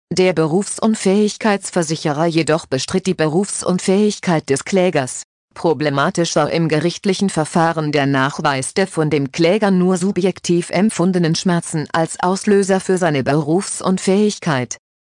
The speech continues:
Ein Beweis hätte durch den Nachweis körperlicher Ursachen oder aber durch den Nachweis psychischer beziehungsweise psychosomatischer Bedingtheit, die ihrerseits einen Krankheitswert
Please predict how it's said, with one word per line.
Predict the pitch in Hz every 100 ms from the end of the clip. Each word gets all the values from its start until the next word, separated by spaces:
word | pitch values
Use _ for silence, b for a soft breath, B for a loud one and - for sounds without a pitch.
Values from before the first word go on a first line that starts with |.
| _ _
Ein | 190 190 185
Beweis | 180 156 156 -
hätte | 214 170
durch | 160 180
den | - 165 170
Nachweis | 175 185 170 170 175
körperlicher | - 165 196 180 151 - 202 -
Ursachen | 175 165 185 190 175
oder | - 156 160
aber | 147 151 160
durch | 180 196
den | 165 139
Nachweis | 131 135 - 170 175 -
psychischer | - 196 190 180 165
beziehungsweise | 139 120 - 151 135 120 - 147 147 135 117 117 _ _ _
psychosomatischer | - 196 180 180 160 143 143 190 190 - 208
Bedingtheit, | 190 151 147 165 190 226 - _ -
die | 175 -
ihrerseits | 180 185 170 156 156 -
einen | 175 180 190 -
Krankheitswert | 170 147 196 175 - 170 165